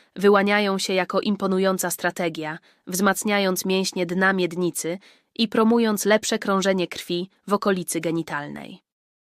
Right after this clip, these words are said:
Te ćwiczenia nie tylko przyczyniają się do zapobiegania problemom z erekcją, ale także mogą znacząco poprawić kontrolę mięśniową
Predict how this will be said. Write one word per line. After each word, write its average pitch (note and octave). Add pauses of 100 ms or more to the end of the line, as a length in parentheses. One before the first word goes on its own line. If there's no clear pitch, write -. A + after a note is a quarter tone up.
(600)
Te B3
ćwiczenia B3+
nie B3
tylko D#4
przyczyniają G#3
się F#3+
do F#3+
zapobiegania F#3+
problemom G3
z -
erekcją, F#3 (400)
ale G#3
także A3
mogą G#3+
znacząco G#3+
poprawić F#3+
kontrolę G3
mięśniową E3+